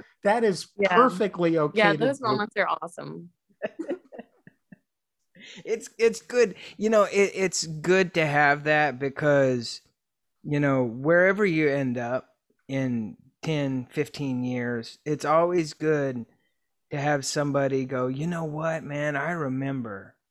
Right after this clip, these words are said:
Speaker 3: I remember when you just were writing that song and now listen to it. It's on the radio," or "It's been on the radio," or it's just, it's absolutely amazing. And it's, and it's a great feeling.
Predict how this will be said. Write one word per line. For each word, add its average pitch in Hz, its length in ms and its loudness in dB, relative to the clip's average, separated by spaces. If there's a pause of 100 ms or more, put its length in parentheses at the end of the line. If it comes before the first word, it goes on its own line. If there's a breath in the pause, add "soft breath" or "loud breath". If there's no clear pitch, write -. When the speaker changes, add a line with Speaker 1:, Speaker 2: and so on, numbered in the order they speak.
(180)
Speaker 3:
I 139 100 -6
remember 143 600 -4
when 123 420 -8
you 135 200 -4
just 147 420 -4
were 127 140 -4
writing 131 400 -4
that 120 240 -10
song 123 400 -8
and 117 80 -8
now 139 220 -2
listen 113 420 -8
to 104 180 -14
it. 104 40 -8
It's - 140 -12
on 127 80 -4
the 117 80 -8
radio," 117 720 -12
or 131 340 -6 (220 loud breath)
"It's 143 180 -6
been 156 320 0
on 147 160 4
the 139 80 0
radio," 127 600 -2
or 143 540 2 (300 loud breath)
it's 196 180 0
just, 208 280 0
it's 185 280 -2
absolutely 170 760 2
amazing. 143 680 -2
And 143 160 0
it's, 147 160 -2
and 135 280 -2
it's 127 180 -4
a 135 40 -2
great 147 400 0
feeling. 156 600 -2